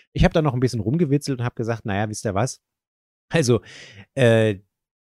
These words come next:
wahrscheinlich hängt das damit zusammen, dass die F D P insgesamt was gegen die sogenannten Aufwandsteuern hat.“ Die Hundesteuer ist nämlich eine Aufwandsteuer. Deswegen kann man übrigens auch, um eine Frage von euch zu beantworten, die es auch im Chat gab und so weiter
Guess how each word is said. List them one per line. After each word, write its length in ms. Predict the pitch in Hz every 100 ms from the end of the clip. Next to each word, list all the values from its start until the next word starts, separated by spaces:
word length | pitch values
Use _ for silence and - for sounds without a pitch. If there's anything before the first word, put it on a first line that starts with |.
| -
wahrscheinlich 480 | - - - 127 135
hängt 140 | 139 117
das 120 | -
damit 240 | 110 127
zusammen, 280 | - 107 117
dass 160 | 113 -
die 100 | 104
F 100 | -
D 100 | 107
P 160 | -
insgesamt 560 | 113 143 - 117 92 98
was 160 | 101 -
gegen 220 | 101 101
die 80 | 101
sogenannten 420 | 104 104 95 90
Aufwandsteuern 720 | 98 - 98 - 92 87 87
hat.“ 220 | 120 - _ _ _ _ _ _
Die 40 | 101
Hundesteuer 480 | 110 107 - 95
ist 100 | 117
nämlich 200 | 131 107
eine 120 | 101 80
Aufwandsteuer. 760 | 92 90 87 - 90 98 143 _ _ -
Deswegen 280 | 95 110 101
kann 160 | 107
man 140 | 113 104
übrigens 400 | 107 104 104 -
auch, 220 | 110 117
um 80 | 104
eine 100 | 95
Frage 300 | - 92 -
von 180 | 110
euch 160 | 104 107
zu 140 | -
beantworten, 640 | 98 90 117 - 113 113 113
die 140 | 104
es 100 | 104
auch 160 | 113 104
im 80 | 92
Chat 300 | - 117 -
gab 240 | 123 120
und 160 | 113 110
so 120 | 107
weiter 440 | 98 104 113 107